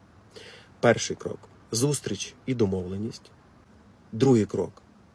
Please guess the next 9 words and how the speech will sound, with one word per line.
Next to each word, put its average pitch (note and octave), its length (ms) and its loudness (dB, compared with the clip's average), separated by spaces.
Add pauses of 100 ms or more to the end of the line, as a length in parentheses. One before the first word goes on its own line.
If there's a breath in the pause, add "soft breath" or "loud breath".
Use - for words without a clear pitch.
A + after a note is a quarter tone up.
(240)
сплата - 500 4
згідно G#2 420 2
рішень G#2+ 300 -2
суду G2 380 -4
декількома G2+ 580 0
платежами B2 680 0 (140)
впродовж A#2 560 2
двох G#2+ 340 0
років. - 360 -8